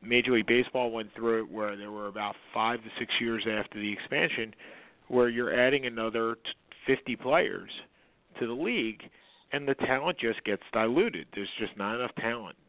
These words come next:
to go around. And I think that that is a, that's a, that's a misstep when it comes to expansion.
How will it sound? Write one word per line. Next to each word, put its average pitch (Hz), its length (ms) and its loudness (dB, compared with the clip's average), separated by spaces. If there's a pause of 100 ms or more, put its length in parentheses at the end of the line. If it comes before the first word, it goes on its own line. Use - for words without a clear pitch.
to 104 100 0
go 95 440 2
around. 101 540 2 (560)
And 104 260 -2
I 101 100 0
think 117 260 0
that 107 120 0
that 107 240 4
is 101 280 0 (160)
a, 95 520 -2 (800)
that's 123 220 4
a, - 60 -2 (240)
that's 117 180 -2
a 123 40 4
misstep 110 640 2
when 104 140 -8
it 98 100 -10
comes 101 280 -8
to 101 80 -10
expansion. 87 480 -10